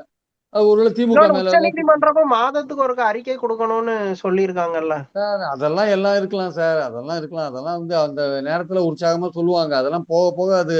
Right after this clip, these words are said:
Speaker 1: கழுதை தெரிஞ்சு கட்டெரும்பான கதையா சில இதெல்லாம் நடக்கும். ஆனால் என்னன்னா, தேர்தல் வர்றதுனால ஒருவேளை இதுல வந்து திமுக பே-, பேர்ல ஏதாவது குற்றம் சாட்ட முடியுமா அப்படின்ற விஷயங்கள் ஏதாவது இருந்ததுன்னா, ஆ,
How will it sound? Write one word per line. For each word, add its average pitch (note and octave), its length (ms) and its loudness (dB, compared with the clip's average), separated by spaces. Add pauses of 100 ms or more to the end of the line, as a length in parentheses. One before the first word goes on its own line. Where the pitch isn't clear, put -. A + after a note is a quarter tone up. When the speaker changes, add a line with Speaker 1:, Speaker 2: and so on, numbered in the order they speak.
(420)
Speaker 1:
கழுதை F#3 240 4
தெரிஞ்சு E3+ 300 0
கட்டெரும்பான E3 540 0
கதையா D#3 260 2 (100)
சில D#3+ 200 0
இதெல்லாம் D#3+ 260 -2
நடக்கும். D3+ 320 -2 (100)
ஆனால் C3+ 400 -2
என்னன்னா, E3 460 -2 (280)
தேர்தல் B3 400 6
வர்றதுனால G#3+ 460 4
ஒருவேளை G#3+ 320 6
இதுல G#3+ 240 4
வந்து G#3+ 200 -2
திமுக A3+ 480 0
பே-, G#3 580 2
பேர்ல G#3+ 260 -2
ஏதாவது G3+ 280 0
குற்றம் G3+ 260 -10
சாட்ட G3 220 -2
முடியுமா G3 500 -2
அப்படின்ற G3 400 -4
விஷயங்கள் F#3+ 400 -6
ஏதாவது F#3 200 0
இருந்ததுன்னா, D#3+ 480 -4 (680)
ஆ, A#3+ 80 -8